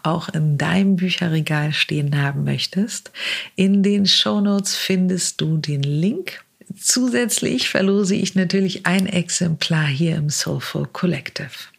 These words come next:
Wie du an dieser Verlosung teilnehmen kannst, das erfährst du auf meinem Instagram-Kanal soulful Punkt Collective.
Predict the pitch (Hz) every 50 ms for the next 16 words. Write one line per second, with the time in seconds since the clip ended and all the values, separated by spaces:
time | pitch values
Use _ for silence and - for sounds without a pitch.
0 | _ _ _ - _ _ - 156 208 202 226 220 208 202 214 202 202 214 208 208
1 | 208 - 208 - - - 185 185 208 226 226 220 220 220 202 208 - - 170 165
2 | 170 180 196 214 214 220 220 - - 233 247 294 - - - - 160 139 - -
3 | 156 143 - - 180 180 165 - - - 185 185 185 - 147 131 - - 143 143
4 | 135 139 143 147 - - 196 208 - - 226 208 175 190 185 185 175 - - 175
5 | 165 156 156 156 151 151 151 170 185 175 160 - - - 190 185 202 190 196 -
6 | - 160 156 156 160 156 - - - 160 151 147 - - - - - - - 160
7 | 180 - - - 254 269